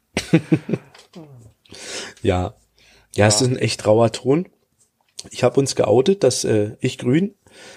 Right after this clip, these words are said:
Speaker 1: Palk blau spielt, dass wir einen Podcast machen und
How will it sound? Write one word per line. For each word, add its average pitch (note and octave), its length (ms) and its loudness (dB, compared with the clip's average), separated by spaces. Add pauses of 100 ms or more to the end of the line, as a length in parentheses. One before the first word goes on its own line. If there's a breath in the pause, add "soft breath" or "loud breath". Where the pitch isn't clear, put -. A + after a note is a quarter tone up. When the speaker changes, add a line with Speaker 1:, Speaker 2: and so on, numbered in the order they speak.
(480 loud breath)
Speaker 1:
Palk A#2 480 0 (140)
blau A2+ 360 2
spielt, F#3+ 320 0
dass - 140 0
wir B2+ 60 2
einen A2 80 -4
Podcast - 520 -2
machen D3+ 280 -4
und A#2+ 240 -6